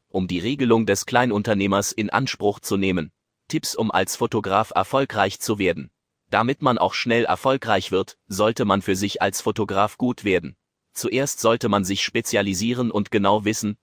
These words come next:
was man fotografieren möchte. Am besten wirbt man heutzutage mit den Sozialmedien. Hier sollte man eine ansprechende Seite für den Kunden gestalten. Wenn man bereits mit den Fotos überzeugen kann, hat man den Kunden so gut wie für sich gewonnen.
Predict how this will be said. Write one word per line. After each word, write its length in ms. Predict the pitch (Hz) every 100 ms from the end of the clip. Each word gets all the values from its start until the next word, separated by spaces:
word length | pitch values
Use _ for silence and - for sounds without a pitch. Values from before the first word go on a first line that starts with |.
| -
was 260 | 98 -
man 120 | 101 104
fotografieren 800 | 104 113 98 107 - 120 98 92
möchte. 360 | 90 - 95 - _ _ _
Am 180 | 92 78
besten 400 | 110 139 - 123
wirbt 240 | 127 -
man 180 | 107 101
heutzutage 680 | 101 110 - 110 127 117 107
mit 160 | 101 110
den 120 | 101
Sozialmedien. 920 | 104 101 117 104 98 98 92 87 69 _ _ _ -
Hier 260 | 151 156
sollte 320 | 107 117 123
man 160 | 104 101
eine 240 | 98 95
ansprechende 640 | 98 147 - 110 110 117 107
Seite 360 | 95 98 120
für 160 | 110 104
den 200 | 107 110
Kunden 340 | 113 101 104
gestalten. 600 | 104 - 113 101 - 85 - _ _ _
Wenn 220 | 85 90
man 160 | 90 95
bereits 360 | 95 120 -
mit 140 | 117 104
den 140 | 92
Fotos 400 | - 143 135 117
überzeugen 580 | 92 98 - 113 110 98
kann, 240 | 98 98 - -
hat 180 | 113 -
man 160 | 104
den 160 | 98 98
Kunden 360 | 117 113 117
so 160 | 101 104
gut 280 | 120 120 -
wie 80 | 113
für 180 | 117
sich 240 | 95 90 -
gewonnen. 460 | 110 98 87 76